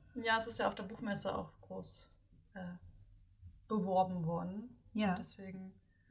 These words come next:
Speaker 1: habe ich mir das halt als, äh, rausgesucht zum Lesen und bin gespannt, wie es jetzt noch endet. Erstmal der erste Teil. Aber was
Speaker 2: Hm.
Speaker 1: liest du denn gerade?
Speaker 2: Ich lese gerade Berühre mich nicht von Laura Kneide.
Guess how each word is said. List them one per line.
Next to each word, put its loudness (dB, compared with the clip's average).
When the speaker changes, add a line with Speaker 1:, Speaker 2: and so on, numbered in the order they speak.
Speaker 1:
habe -10
ich -10
mir -6
das -8
halt -2
als, -6
äh, -12
rausgesucht 4
zum -6
Lesen -2
und -10
bin -10
gespannt, -10
wie -12
es -10
jetzt -10
noch -12
endet. -8
Erstmal -12
der -10
erste -12
Teil. -8
Aber 8
was 6
Speaker 2:
Hm. 4
Speaker 1:
liest 4
du 0
denn 0
gerade? -2
Speaker 2:
Ich 2
lese 10
gerade 8
Berühre 8
mich 10
nicht 8
von 12
Laura 12
Kneide. 10